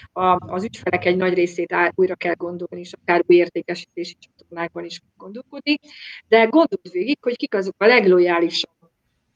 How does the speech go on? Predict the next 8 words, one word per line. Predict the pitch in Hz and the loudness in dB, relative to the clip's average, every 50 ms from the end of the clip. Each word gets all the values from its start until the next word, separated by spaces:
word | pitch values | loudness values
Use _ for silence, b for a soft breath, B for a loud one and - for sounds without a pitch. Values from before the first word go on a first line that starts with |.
| _ _ _ | _ _ _
hosszabban | - - - - 208 190 180 185 175 | 4 4 4 4 2 4 4 2 2
tartó | 175 190 185 185 185 - 180 - B B B B | 4 4 2 2 2 0 -2 -2 B B B B
kapcsolataid | _ 254 247 254 - - 190 180 175 - 175 175 175 - | _ 4 4 4 4 2 2 2 4 4 2 2 2 0
ügyfelekkel, | - 165 - - 190 190 196 190 - - 254 262 277 240 | -10 -8 -2 0 2 2 2 0 2 4 4 6 6 4
akire | 208 208 - 208 196 190 | 2 0 -2 0 2 2
ma | 196 208 220 214 | 4 4 4 4
is | 180 170 | 4 2
számíthatsz, | - - - 185 170 170 175 175 180 - - - 254 294 | 0 -2 0 0 0 0 -2 -6 -8 -8 -2 0 0 0